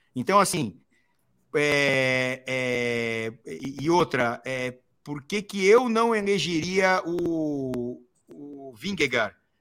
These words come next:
Não elegi o Vingegaard dentro desses cinco. Nós até vamos falar dele, mas eu não, eu não coloco. Porque, o, apesar de ter perdido o Tour pro Vingegaard, é, o Pogacar é muito mais completo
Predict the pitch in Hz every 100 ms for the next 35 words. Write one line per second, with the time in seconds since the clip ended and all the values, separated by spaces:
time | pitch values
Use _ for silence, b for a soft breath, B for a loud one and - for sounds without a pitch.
0 | _ _ 123 - _ _ 127 170 226 -
1 | 165 190 151 120 170 170 156 151 135 160
2 | 151 139 143 - - 156 139 113 _ -
3 | 135 160 190 190 180 170 151 135 123 110
4 | 95 _ _ _ _ _ - 135 139 131
5 | - 160 170 165 165 160 160 143 131 -
6 | - _ _ _ _ 104 - 185 190 190
7 | 190 180 - 160 165 160 156 - 151 202
8 | 196 185 180 151 123 160 143 135 131 151
9 | 135 139 123 131 165 139 107 98 - _
10 | _ _ - 123 127 123 123 123 120 123
11 | 139 151 170 131 165 - 160 156 156 156
12 | 170 165 143 131 123 123 110 120 107 -